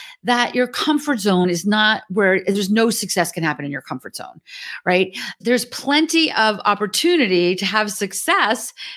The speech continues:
in our comfort zone. We just have to, you know, we just have to really kind of embrace it, and we have to know it and understand it and get really clear on what it is. And then,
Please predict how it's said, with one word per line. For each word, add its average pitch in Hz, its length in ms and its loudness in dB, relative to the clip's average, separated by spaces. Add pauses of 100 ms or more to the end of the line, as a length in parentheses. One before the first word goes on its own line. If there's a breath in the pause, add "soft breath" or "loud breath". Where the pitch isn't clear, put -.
(120)
in 247 100 4
our 247 100 4
comfort 233 400 0
zone. 120 300 -2 (240 loud breath)
We 254 120 2
just 294 220 -2
have 226 300 0
to, 190 580 2 (720 loud breath)
you 233 80 2
know, 180 160 4
we 220 140 0
just 262 160 -2
have 254 180 0
to 208 180 -2
really 180 440 2
kind 175 340 -2
of 160 300 0
embrace 175 520 2
it, 165 280 2
and 214 180 0 (160)
we 247 100 2
have 277 140 2
to 202 100 0
know 214 440 2
it 220 100 4
and 196 80 0
understand 277 840 0
it 170 300 2 (420 loud breath)
and 233 120 2
get 294 180 0
really 254 240 2
clear 277 340 0
on 220 180 2
what 226 180 2
it 196 100 2
is. 226 680 2 (300 loud breath)
And 247 160 2
then, 277 320 2